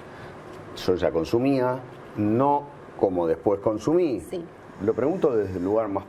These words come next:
Speaker 1: más puro, ¿no? ¿Qué era, qué fue para vos en algún momento ver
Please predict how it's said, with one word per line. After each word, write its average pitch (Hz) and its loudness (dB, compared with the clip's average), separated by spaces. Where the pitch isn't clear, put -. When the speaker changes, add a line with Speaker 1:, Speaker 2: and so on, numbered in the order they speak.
Speaker 1:
más 98 0
puro, 143 2
¿no? 117 0
¿Qué 143 2
era, 156 4
qué 131 2
fue 151 4
para 101 2
vos 139 0
en 95 0
algún 107 0
momento 117 2
ver 113 2